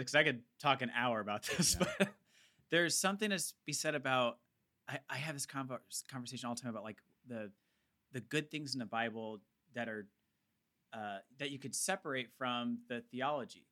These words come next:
Speaker 1: Like, I think it's
Speaker 2: Mm-hmm.
Speaker 1: good that people are self-sacrificial or that are to be patient or kind or gentle. Like, all these things are good things inherently.
Speaker 2: Mm-hmm.
Speaker 1: Um,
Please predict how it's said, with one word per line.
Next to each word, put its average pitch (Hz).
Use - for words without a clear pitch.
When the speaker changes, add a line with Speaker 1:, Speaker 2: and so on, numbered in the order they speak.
Speaker 1:
Like, 117
I 127
think 165
it's 113
Speaker 2:
Mm-hmm. -
Speaker 1:
good 208
that 120
people 120
are 110
self-sacrificial 101
or 104
that 107
are 101
to 123
be 117
patient 107
or 117
kind 101
or 101
gentle. 110
Like, 123
all 190
these 190
things 170
are 156
good 139
things 139
inherently. 127
Speaker 2:
Mm-hmm. 120
Speaker 1:
Um, 117